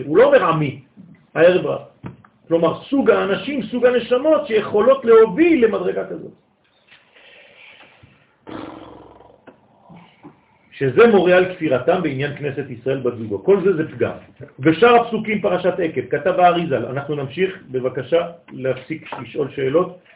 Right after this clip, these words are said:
אם אפשר. בשאר הפסוקים, פרשת עקב, כתב האריזל, כי פגם העגל היה בין בזכר,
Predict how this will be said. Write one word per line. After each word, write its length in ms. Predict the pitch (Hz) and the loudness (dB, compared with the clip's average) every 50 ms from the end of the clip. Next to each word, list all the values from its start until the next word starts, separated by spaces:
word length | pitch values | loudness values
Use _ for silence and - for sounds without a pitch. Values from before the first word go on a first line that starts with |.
| _ _ - | _ _ -12
אם 100 | 135 127 | -10 -10
אפשר. 300 | 120 113 - - 110 90 - - _ _ _ _ _ _ _ _ - | -10 -10 -8 -8 -8 -8 -10 -12 _ _ _ _ _ _ _ _ -4
בשאר 440 | 127 139 139 - 185 - 294 - 196 | -4 -4 -4 -2 0 2 4 4 4
הפסוקים, 580 | 190 - - - 170 - - 151 123 110 110 107 - | 2 0 -2 -8 -8 -8 -6 -6 -6 -8 -8 -6 -4
פרשת 380 | 151 147 151 151 - 180 160 - | -2 -2 -2 0 0 0 0 0
עקב, 300 | 165 175 160 - 120 107 - - | 0 -4 -2 -2 -4 -6 -6 -6
כתב 300 | - 143 - - 175 175 | -8 -6 -2 -2 0 0
האריזל, 480 | 175 170 170 165 165 160 131 120 104 95 92 - - | 2 0 0 0 0 -2 -2 -2 -4 -4 -6 -10 -12
כי 180 | - 175 170 - - | -12 -12 -12 -12 -10
פגם 400 | 131 131 170 180 180 180 175 175 | -4 0 0 2 2 2 0 0
העגל 500 | 180 180 180 180 170 156 175 175 170 170 | 0 0 0 0 0 0 -2 0 0 0
היה 340 | 165 165 170 175 170 170 | 0 0 0 0 0 -2
בין 500 | 156 135 131 135 175 175 175 175 175 170 - - 139 127 117 | -4 -6 -4 -2 0 0 0 -2 -4 -8 -10 -14 -18 -8 -4
בזכר, 800 | 139 143 131 113 131 131 127 - - 160 175 202 233 247 233 220 | -2 -2 -2 0 -2 -4 -4 -2 0 2 4 4 4 2 2 -2